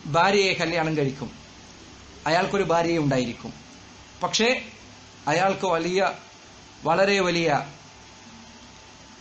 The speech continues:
പ്രശസ്തനായ, അതല്ലെങ്കിൽ ആളുകൾക്കിടയിൽ കഴിവുള്ള നല്ല ശക്തനായ മല്ലനായ ഒരു മകനെ വേണം. അങ്ങനെയാണെങ്കിൽ അയാൾ തന്റെ ഭാര്യയെ സമൂഹത്തിൽ അറിയപ്പെടുന്ന ഏതെങ്കിലും പ്രശസ്തനായ അല്ലെങ്കിൽ ബുദ്ധിമാനായ അതല്ലെങ്കിൽ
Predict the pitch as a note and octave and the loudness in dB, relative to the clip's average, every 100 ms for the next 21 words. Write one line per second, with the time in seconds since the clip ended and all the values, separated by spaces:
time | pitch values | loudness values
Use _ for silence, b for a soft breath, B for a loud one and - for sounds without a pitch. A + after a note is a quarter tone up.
0 | - - - - - - - F3 A#3 A3 | -20 -20 -20 -20 -20 -18 -6 -2 -2 0
1 | G3+ D3+ B2+ A#2 - - - - E3 G3+ | 0 2 2 0 -4 -16 -20 -4 -2 0
2 | G#3 G3+ G#3+ F#3 G3+ G#3 G3+ G3+ F#3+ F3+ | 0 2 2 2 2 2 0 0 0 0
3 | F#3+ F#3+ G3 F3+ E3 F3 E3+ F3 - F#3+ | 0 2 2 0 0 0 -2 -4 -2 0
4 | F3 D3+ D#3 F#3 G#3 F3+ D3 B2+ - - | 2 2 0 0 0 0 0 0 -4 -6
5 | D#3 D#3+ D3 D3+ D3+ C3 A#2 A#2 - - | -2 2 2 2 2 0 -2 -8 -18 -20
6 | - - E3 G#3+ G3+ F#3 F#3 F#3 E3 E3 | -16 -4 0 2 2 0 -2 -2 0 2
7 | E3 D#3+ D#3+ D#3+ D3+ D3+ D#3 D3 - - | 0 0 0 0 2 2 0 0 -4 -14
8 | - - - D#3 F3+ E3+ E3 D#3 D#3 E3+ | -20 -16 -4 -2 0 -2 -2 0 0 -2
9 | D#3 D3+ D3+ C3 - - - - - - | -2 -2 -2 -2 -4 -20 -20 -20 -12 -4
10 | D3+ E3 D#3 D3 D3 C#3+ C#3+ D#3 C#3+ C#3 | -2 0 -2 -2 -2 -4 -4 0 0 2
11 | C3 - E3+ F3+ F3+ F3 D3 G3+ E3+ D3 | 0 -2 -4 -2 -4 -2 0 0 0 0
12 | C#3 B2+ - B B G3 A#3+ A3+ G#3 G#3+ | 0 -2 -6 B B 0 2 2 0 -2